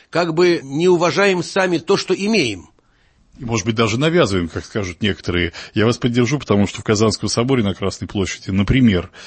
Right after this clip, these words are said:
Speaker 2: есть и другие храмы. Богослужение транслируется прямо на густой человеческий народный поток, потому что там всё время рекламы, какие-то объявления об экскурсиях, и сюда примешивается такой гомон из храма,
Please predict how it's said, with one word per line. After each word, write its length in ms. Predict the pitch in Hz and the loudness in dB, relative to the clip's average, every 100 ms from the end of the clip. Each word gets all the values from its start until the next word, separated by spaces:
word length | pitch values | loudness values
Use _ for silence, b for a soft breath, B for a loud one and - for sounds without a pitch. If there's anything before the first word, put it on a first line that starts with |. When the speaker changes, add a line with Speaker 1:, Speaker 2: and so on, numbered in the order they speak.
| B | B
Speaker 2:
есть 260 | 104 95 - | -2 -2 -2
и 40 | |
другие 380 | 104 123 104 92 | 0 0 0 -2
храмы. 440 | - 92 90 82 82 B B - | -2 0 0 -2 -8 B B -6
Богослужение 560 | 92 - 98 127 131 | -6 -4 0 2 2
транслируется 720 | 98 101 - 120 120 98 - | 2 -2 0 0 2 0 -6
прямо 280 | - 101 107 | -4 -2 0
на 160 | 98 92 | -2 -2
густой 600 | 90 110 120 - 120 107 B B B | 0 0 2 2 2 2 B B B
человеческий 840 | - - 101 107 101 - 107 101 85 | -6 0 2 2 0 -2 -2 0 0
народный 420 | 98 101 107 101 | 0 2 2 0
поток, 420 | 95 117 - 87 | 0 -2 -2 -4
потому 180 | - 98 | -6 -10
что 100 | 85 92 | -6 -6
там 60 | |
всё 180 | 87 - | -4 -2
время 340 | 127 127 92 87 | 0 0 0 -2
рекламы, 540 | 95 - 147 139 123 | -4 0 2 2 0
какие-то 640 | - 95 101 92 - 87 B B - | 0 -4 -4 -6 -4 -6 B B -8
объявления 720 | 90 95 101 104 101 95 92 | -6 -2 0 2 2 0 -2
об 180 | 87 90 | -4 -4
экскурсиях, 720 | - - 165 156 - 123 - B B | -6 -2 2 2 2 0 -2 B B
и 60 | 110 | -2
сюда 260 | - 156 | 0 2
примешивается 960 | 139 117 117 104 - 95 87 - 95 92 | 4 4 6 4 0 -2 -4 -4 -2 -2
такой 340 | 87 92 107 | -4 -6 -6
гомон 520 | 92 95 139 131 107 90 | -6 0 2 4 2 0
из 240 | 101 - | -4 -6
храма, 480 | - 139 135 123 | -2 2 4 2